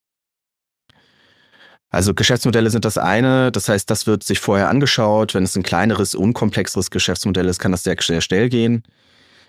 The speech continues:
Aber es gibt auch Research oder halt eben Discoveries, die nicht nur diese kleinen Produktdiscoveries sind,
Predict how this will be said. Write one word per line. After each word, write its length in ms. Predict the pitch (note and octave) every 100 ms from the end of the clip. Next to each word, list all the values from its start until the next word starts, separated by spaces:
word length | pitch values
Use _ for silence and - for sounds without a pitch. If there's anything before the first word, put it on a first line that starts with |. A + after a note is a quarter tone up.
| -
Aber 220 | - F#2
es 100 | F#2+
gibt 180 | - -
auch 180 | F#2 -
Research 600 | F#2+ - A#2+ A2 A2+ -
oder 160 | F2
halt 220 | F#2 F2+ -
eben 300 | F2+ F2+ F2
Discoveries, 1000 | F2+ - G#2+ A#2+ B2 C3 D#3 - - - _ - - -
die 60 | F#2
nicht 200 | G2 -
nur 100 | G2
diese 260 | F#2 F2+
kleinen 600 | F2 - F#2 F#2+ G2 G2+ F#2
Produktdiscoveries 920 | - F2+ A#2 - A#2+ - B2+ B2+ A#2
sind, 280 | - G#2 A2+